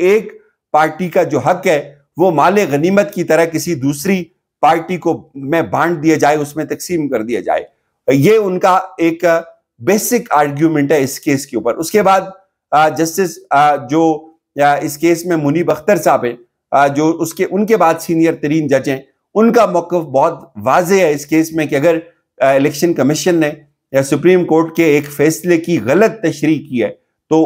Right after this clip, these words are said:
उसको हमें दुरुस्त करना चाहिए, ना कि उसके ऊपर आंखें बंद कर लेनी चाहिए। और उनका मौक़िफ़ भी बड़ा वाज़ेह है।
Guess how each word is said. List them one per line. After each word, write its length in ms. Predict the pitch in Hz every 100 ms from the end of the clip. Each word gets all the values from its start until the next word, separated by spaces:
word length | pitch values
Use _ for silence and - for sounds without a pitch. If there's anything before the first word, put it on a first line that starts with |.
| 160
उसको 400 | 180 - 208 196
हमें 460 | 135 156 180 156 113
दुरुस्त 300 | 190 196 -
करना 260 | 143 147 147
चाहिए, 420 | 139 117 110 - _ _
ना 160 | 135 180
कि 160 | 180 175
उसके 220 | 156 165
ऊपर 180 | 175 147
आंखें 400 | 139 170 160 95
बंद 200 | 151 156
कर 200 | 151 127
लेनी 260 | 127 139
चाहिए। 380 | 135 127 135 139 - _ _
और 160 | 143 151
उनका 300 | 170 180 185
मौक़िफ़ 320 | 160 151 160
भी 120 | 151
बड़ा 180 | 135 143
वाज़ेह 380 | 127 127 135 151
है। 220 | 117 -